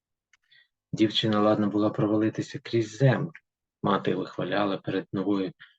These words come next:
сусідкою свою доньку, яка вона вихована та скромна, і вчиться добре, і вдома допомагає. Кожне мамине слово, як насмішка, стьобало дівчину. А сусідка спокійно дивилася їй просто в очі.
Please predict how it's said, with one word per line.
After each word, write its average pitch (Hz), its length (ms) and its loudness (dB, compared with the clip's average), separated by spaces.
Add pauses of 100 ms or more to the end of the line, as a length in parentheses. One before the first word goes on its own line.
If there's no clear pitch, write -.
(140)
сусідкою - 720 -2
свою 92 320 -4
доньку, 92 480 0
яка 98 260 0
вона 90 260 -6
вихована 95 600 -4
та 90 120 -10
скромна, 110 720 0 (340)
і - 60 -2
вчиться - 480 -2
добре, 98 580 -2
і 117 80 0
вдома 98 420 0
допомагає. 92 840 -4 (720)
Кожне 90 320 -4
мамине 87 340 -2
слово, 110 420 -2
як 95 240 -4
насмішка, 90 840 -6 (300)
стьобало 95 800 -2 (240)
дівчину. 95 640 -6 (460)
А - 60 -14
сусідка - 540 -4
спокійно 98 560 -2
дивилася 87 600 -2
їй 85 160 -4
просто 117 520 -2
в 90 140 -6
очі. - 380 -6